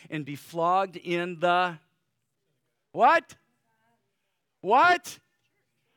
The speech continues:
Are you serious? In the church? Yes. Yes. This is a hard one because we come to church innocently thinking that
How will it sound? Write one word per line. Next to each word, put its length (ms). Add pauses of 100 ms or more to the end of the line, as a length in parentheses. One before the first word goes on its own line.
(100)
Are 100
you 140
serious? 840 (460)
In 120
the 100
church? 720 (1900)
Yes. 460 (840)
Yes. 480 (1500)
This 160
is 120
a 80
hard 240
one 220
because 340
we 80
come 240
to 80
church 420
innocently 540
thinking 400
that 240